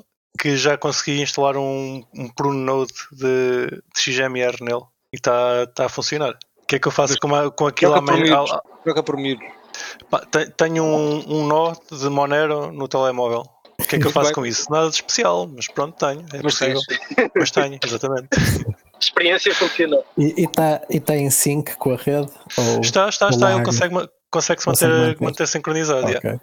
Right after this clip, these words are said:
Speaker 4: ok.
Speaker 2: Olha, por falar em
Speaker 4: Então
Speaker 2: sync, ontem pus o meu card-, o meu nó de Cardano a sincronizar, pô, assim, ainda não acabou, Jesus. Pá, mas isso também, também, também parei a meio. A meio não.
Speaker 1: Mas
Speaker 2: Aquilo estava nos noventa e seis por cento,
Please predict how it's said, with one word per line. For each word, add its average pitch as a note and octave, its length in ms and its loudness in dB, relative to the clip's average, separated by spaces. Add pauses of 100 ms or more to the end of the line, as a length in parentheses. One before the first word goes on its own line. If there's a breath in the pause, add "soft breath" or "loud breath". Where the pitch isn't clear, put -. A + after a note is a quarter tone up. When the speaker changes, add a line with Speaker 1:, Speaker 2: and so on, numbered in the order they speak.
(160)
Speaker 4:
ok. A2 240 -4
Speaker 2:
Olha, A#3 100 4
por - 80 -2
falar G3+ 240 6
em G3 80 4
Speaker 4:
Então C#3+ 100 4
Speaker 2:
sync, F#3 220 0
ontem F#3+ 160 0
pus F#3 180 -6
o F3 60 0
meu F3+ 140 0
card-, D3+ 260 0
o D3 40 -10
meu D#3 120 0
nó D#3 140 2
de - 100 -8
Cardano D3 300 0
a C#3 40 0
sincronizar, C#3+ 760 0
pô, D3 240 -2
assim, C#3+ 200 -4
ainda C#3+ 140 -2
não D3 80 0
acabou, C3+ 340 -2
Jesus. B2 560 -6
Pá, C#3+ 140 2
mas C#3 180 -2
isso D#3+ 140 -4
também, D#3+ 320 0
também, D#3 260 -2
também D3 240 -2
parei C3+ 280 2
a A#2 40 -6
meio. A2+ 300 -6
A C#3 80 -2
meio F#3 180 2
não. D3+ 180 2
Speaker 1:
Mas A#2 120 -2 (420 loud breath)
Speaker 2:
Aquilo D#3+ 160 -4
estava D3+ 200 2
nos D#3 120 0
noventa D3+ 240 -2
e - 20 0
seis D3+ 180 -2
por - 120 -12
cento, C3+ 560 -2